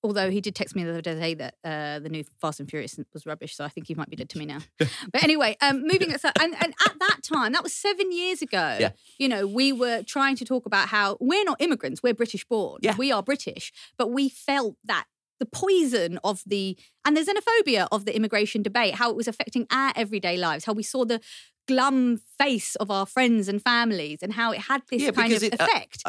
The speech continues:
Speaker 2: I, I'm
Speaker 1: And
Speaker 2: sorry
Speaker 1: it's
Speaker 2: to
Speaker 1: so
Speaker 2: say
Speaker 1: disappointing to s-, it's just, yeah, nothing changed.
Speaker 2: No, and I'm sorry to say, it is personal to us. Like, it, I, I, I, as much as I want to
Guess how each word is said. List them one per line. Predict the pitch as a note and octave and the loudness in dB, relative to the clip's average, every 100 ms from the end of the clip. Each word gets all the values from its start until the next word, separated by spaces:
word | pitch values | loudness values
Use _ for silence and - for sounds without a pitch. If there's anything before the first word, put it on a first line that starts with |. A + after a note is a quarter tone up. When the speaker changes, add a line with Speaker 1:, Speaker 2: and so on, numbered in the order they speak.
| - | 0
Speaker 2:
I, | |
I'm | F3 - | 2 2
Speaker 1:
And | - | 2
Speaker 2:
sorry | F#4+ G4 | 4 4
Speaker 1:
it's | |
Speaker 2:
to | B4+ | 6
Speaker 1:
so | B4+ | 6
Speaker 2:
say | A4 | 4
Speaker 1:
disappointing | G#4 G4+ G4 G4+ C4+ | 2 0 0 2 2
to | C4 | 0
s-, | C4+ - - _ _ - | -4 -8 -16 _ _ 0
it's | G4+ | 0
just, | A#4 A4 - | 0 0 2
yeah, | A4 G4 | 0 2
nothing | C#4 A#4+ A#4 D4 | 0 2 2 0
changed. | F4+ A#4 D5+ | 0 0 2
Speaker 2:
No, | - | 0
and | - | 2
I'm | G#3 | 0
sorry | G3 G#3+ | 0 0
to | F3+ | 0
say, | G3 | 2
it | F#3+ G3 | 2 4
is | G#3+ G3+ | 2 0
personal | - F#3 C3+ - G2+ | -2 2 2 2 0
to | - | 0
us. | F2+ - - _ | 0 -2 -8 _
Like, | D#3 D3+ | -2 2
it, | D3 D3+ | 0 0
I, | - D#3 - | 0 0 0
I, | - | 0
I, | D#3+ C#3+ - | 0 0 -2
as | D3+ E3 | -4 0
much | G#3 - | -2 0
as | F3 | -2
I | |
want | D#3+ D#3 C3+ C3 | 0 0 -2 0
to | D3 C3+ | 2 2